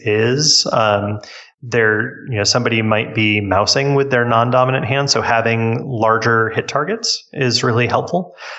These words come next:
Um, you know, somebody, because you're, you're not gonna be as precise, and that actually has implications for people who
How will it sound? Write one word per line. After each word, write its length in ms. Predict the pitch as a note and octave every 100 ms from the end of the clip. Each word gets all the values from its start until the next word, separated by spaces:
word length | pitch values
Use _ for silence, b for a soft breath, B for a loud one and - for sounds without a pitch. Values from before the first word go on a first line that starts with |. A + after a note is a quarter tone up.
| B
Um, 600 | - B2 A2+ A2 G#2+ A2 - -
you 120 | C3
know, 80 | A2
somebody, 420 | G#2+ A#2 A2+ A#2 C3
because 300 | A#2+ A#2 B2
you're, 260 | A#2+ A2+ A#2+
you're 120 | B2
not 220 | A2+ G#2+ A2
gonna 100 | A#2
be 160 | A2+
as 180 | A2+ A2
precise, 500 | - A2 A2+ A2+ C#3+
and 180 | D#3 A#2
that 100 | A2
actually 360 | A2+ - A#2 A2
has 260 | G#2+ A2+
implications 680 | A#2+ B2 A#2 A#2 A2+ - A#2
for 120 | -
people 420 | - A#2 A2+ B2 A#2+
who 320 | A#2+ A2